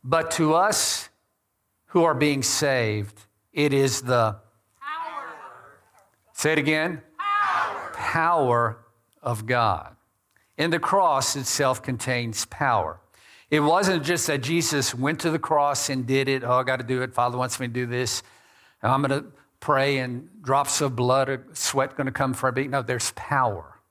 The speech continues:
Speaker 1: Please get that power in what he did. Everything Jesus did was done intentionally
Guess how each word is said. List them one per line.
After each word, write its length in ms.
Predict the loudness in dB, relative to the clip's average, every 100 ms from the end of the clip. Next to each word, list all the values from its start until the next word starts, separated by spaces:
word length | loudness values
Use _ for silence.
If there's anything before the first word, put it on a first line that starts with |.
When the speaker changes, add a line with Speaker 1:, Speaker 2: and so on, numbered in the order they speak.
| _
Speaker 1:
Please 400 | -2 0 0 -2
get 240 | -4 -8
that 260 | -6 -8 -8
power 680 | -12 -2 0 0 -4 -12 -20 _ _ _ _
in 180 | -6 -4
what 160 | -2 -4
he 100 | -6
did. 380 | -6 -6 -8 -14 _ _ 0
Everything 460 | 2 4 2 2
Jesus 500 | 2 0 2 0 0
did 260 | 0 -2 0
was 200 | -2 -2
done 320 | 0 0 -2 -6
intentionally 1120 | -6 -6 -4 -2 -2 -2 0 2 2 0